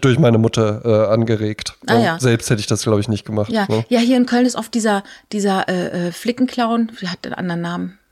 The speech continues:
Speaker 2: Ach, meine Freundin Yvonne, die wird jetzt, äh, schreien, dass ich's nicht weiß. Wie heißt er? Lappenclown oder sowas. Ähm,
Speaker 1: Ja.
Speaker 2: aber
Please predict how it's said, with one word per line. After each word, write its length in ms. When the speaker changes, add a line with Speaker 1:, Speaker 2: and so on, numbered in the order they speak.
Speaker 2:
Ach, 100
meine 180
Freundin 500
Yvonne, 220
die 140
wird 140
jetzt, 220
äh, 360
schreien, 300
dass 140
ich's 140
nicht 160
weiß. 300
Wie 80
heißt 160
er? 100
Lappenclown 560
oder 140
sowas. 240
Ähm, 260
Speaker 1:
Ja. 180
Speaker 2:
aber 160